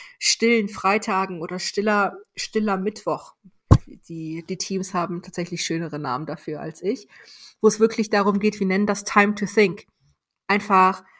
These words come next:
Zeit zurückgeben, dass ich die Möglichkeit habe, über Dinge, die ich mache, noch ein bisschen nachzudenken, die, ob, ob ich das in mein Lernen investiere, ob ich das in ein Kundenengagement investiere.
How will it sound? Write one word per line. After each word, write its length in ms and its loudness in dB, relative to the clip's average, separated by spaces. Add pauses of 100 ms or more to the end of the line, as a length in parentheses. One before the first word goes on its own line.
(180)
Zeit 380 6
zurückgeben, 1000 -6 (500)
dass 180 -2
ich 120 -2
die 100 -2
Möglichkeit 680 -4
habe, 280 -2 (100)
über 220 -4
Dinge, 300 -2
die 80 -6
ich 140 -14
mache, 220 -6
noch 120 -6
ein 80 -8
bisschen 280 -6
nachzudenken, 1160 -8
die, 160 -10
ob, 220 -10
ob 120 -8
ich 80 -8
das 220 -8
in 80 -10
mein 140 -8
Lernen 340 2
investiere, 960 -4
ob 160 -6
ich 160 -10
das 240 -10
in 200 -10
ein 300 -10 (320)
Kundenengagement 1080 -2
investiere. 1000 -4